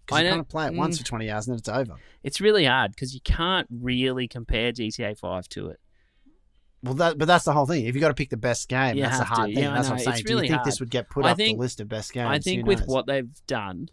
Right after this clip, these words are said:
Speaker 2: and the way they've created the game, I think I, it'll be up there, man. It'll be up there.
Speaker 1: Yeah. See, this is the thing. I'm, I mean, I get it. The games industry as it is now is basically like a supplement of the m-,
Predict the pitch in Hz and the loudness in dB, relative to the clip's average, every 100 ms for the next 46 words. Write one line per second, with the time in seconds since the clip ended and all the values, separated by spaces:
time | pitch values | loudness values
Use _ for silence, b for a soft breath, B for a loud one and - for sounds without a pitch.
0 | - - _ _ _ _ _ _ _ _ | -18 -20 _ _ _ _ _ _ _ _
1 | - 123 123 127 123 120 120 - _ _ | -10 -4 -2 -2 -2 -6 -10 -16 _ _
2 | _ _ _ _ 131 135 123 131 127 127 | _ _ _ _ -8 -6 -2 -2 -2 -2
3 | 123 117 113 - - _ - 123 110 104 | -2 -4 -6 -14 -20 _ -10 -6 -4 -6
4 | 113 107 107 104 98 147 190 110 - 135 | -6 -10 -10 -8 -8 -8 -8 -8 -6 -6
5 | - - - 143 143 - 147 135 123 101 | -8 -10 -4 -2 -2 0 0 2 0 -2
6 | - 78 87 87 135 - 113 101 78 69 | -8 -12 -12 -14 -18 -10 -8 -6 -8 -12
7 | - - - - _ _ 101 101 95 90 | -16 -16 -16 -18 _ _ -8 -6 -6 -10
8 | B B B 339 370 202 170 170 147 175 | B B B -2 0 2 0 0 0 -2
9 | 220 - 196 214 233 214 139 127 107 _ | -4 -2 0 0 2 0 2 0 -4 _
10 | _ - 139 175 175 165 175 - 143 120 | _ -8 -4 -2 0 -2 -4 -2 -2 -2
11 | 117 104 110 110 110 - 110 110 - 120 | -4 -6 -6 -6 -6 -4 -4 -4 -6 -6
12 | 110 110 - - 113 123 113 113 95 104 | -6 -8 -8 -6 -6 -6 -8 -8 -12 -12
13 | 98 82 | -10 -12